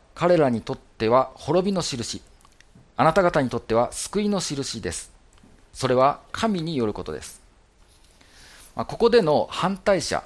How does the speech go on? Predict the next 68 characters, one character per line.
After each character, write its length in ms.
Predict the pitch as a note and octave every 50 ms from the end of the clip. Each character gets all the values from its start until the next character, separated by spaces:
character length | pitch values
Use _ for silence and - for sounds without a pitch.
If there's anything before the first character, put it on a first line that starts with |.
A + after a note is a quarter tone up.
| - - -
と 80 | B2 A#2
い 60 | G#2+
う 40 | G2
の 140 | F#2 F#2
は、 320 | G#2+ B2 A#2 F#2 D2 - - - _ _ - - - - - - - - _ -
ま 40 |
あ、 20 | F#2+
明 240 | G#2+ D#3+ A#3 C4 B3+
確 280 | - A#3 - - G3+
に 260 | G3+ G#3+ F#3 A#2+ F#2 -
イ 100 | B2+ D3+
エ 80 | G#3 A3+
ス 80 | -
様 240 | - D3+ A#2+ A2 G#2+
が 220 | A2+ B2+ A2+ F2+ D2
救 280 | - - - - G#3 A3
い 60 | F#3
主 240 | C#3+ A#2 - - F#2
で 100 | F#2+ E2+
あ 120 | F2+ A#2+
る 100 | A2+ G#2
と 160 | - - G2+
い 100 | F#2+ F#2+
う 60 | G2 - - -
福 240 | - - - F#3 F#3+
音 100 | F3+ E3+
に 100 | E3+ D#3+
対 180 | - F3 C#3 G#2+
し 80 | -
て 260 | - C3+ A2 - - -
反 320 | - - - D#3+ G3 G3+ F#3
対 220 | - F3+ F3 E3+
し 60 | D#3+
て 100 | - E3
い 20 | D3+
る 60 | C#3+
人 120 | - -
た 100 | - -
ち 180 | - - - - - _ _ - -
の 100 | F2+ F2+
こ 120 | - F2
と 80 | - -
で 80 | G#1+ G1+
す。 160 | - - - - - - - - - - - - - - - - - - _ _ _ _ _ _ _ _ _ - - - _ _ _ - _ _ _ _ _ _ _ -
ま 80 | - -
あ、 20 |
キ 140 | - - G3+
リ 100 | A#3 B3
ス 80 | - -
ト 140 | - A3+ A3
の 200 | A#3 A3+ F3 A2+
福 240 | - - - F#3
音 120 | F#3 F#3 F#3
に 100 | E3+ D3+
ふ 100 | - -
さ 140 | - G#3+ G#3
わ 100 | G#3+ G3+
し 80 | - -
く 100 | - A#2
生 200 | - B2 A#2+ A#2
活 240 | - A#2+ - B2+
し 80 | A#2 -
て 100 | - C3+
い 80 | C#3 C#3
る 100 | C3+ A#2
な 120 | G2+ F2+
ら 120 | E2 D#2
ば、 340 | D#2 G2+ A#2 G#2+ F2 D2 -